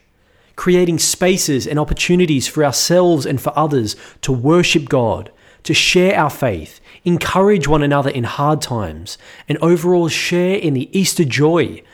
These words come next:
of being forgiven and loved by God, and loving him in return. In my parish, we're doing our best to increase the sacramental and faith opportunities in the parish.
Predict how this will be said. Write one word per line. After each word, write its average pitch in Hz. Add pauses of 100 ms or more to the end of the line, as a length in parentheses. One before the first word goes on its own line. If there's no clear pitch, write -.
(240)
of 127
being 151
forgiven 160
and 117
loved 127 (260)
by 117
God, 104 (380)
and 123
loving 160
him 87 (400)
in 123
return. 98 (1700)
In 139
my 147
parish, 147
we're 156
doing 170
our 135
best 123 (240)
to -
increase 151
the -
sacramental 139
and 120
faith 123
opportunities 104
in 123
the 107
parish. -